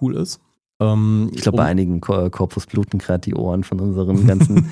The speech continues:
Speaker 1: <laughs>
Speaker 2: englischen Begriffen, die wir da reinwerfen.
Speaker 1: Ja, vielleicht, äh, ja gut, ich weiß gar nicht, wie viele Burschenschafter <laughs> hören denn jetzt gerade zu.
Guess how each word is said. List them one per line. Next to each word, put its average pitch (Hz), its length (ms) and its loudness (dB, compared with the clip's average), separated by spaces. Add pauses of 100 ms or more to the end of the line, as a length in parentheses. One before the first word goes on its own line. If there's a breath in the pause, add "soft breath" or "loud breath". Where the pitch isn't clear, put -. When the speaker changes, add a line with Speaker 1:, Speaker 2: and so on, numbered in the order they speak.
(120)
Speaker 1:
<laughs> 190 160 4
Speaker 2:
englischen 107 420 4
Begriffen, 110 420 0
die 98 100 6
wir 95 80 4
da 95 80 4
reinwerfen. 98 640 2 (340 soft breath)
Speaker 1:
Ja, 92 120 -2
vielleicht, 98 600 -2
äh, 104 320 -2 (380 loud breath)
ja 98 120 -6
gut, 101 320 -4
ich 107 120 -10
weiß 135 200 2
gar 123 100 2
nicht, 113 160 2
wie 120 60 4
viele 123 200 0
Burschenschafter 120 680 0
<laughs> - 40 -20
hören 123 180 2
denn 127 80 4
jetzt 120 200 0
gerade 110 300 0
zu. 127 320 0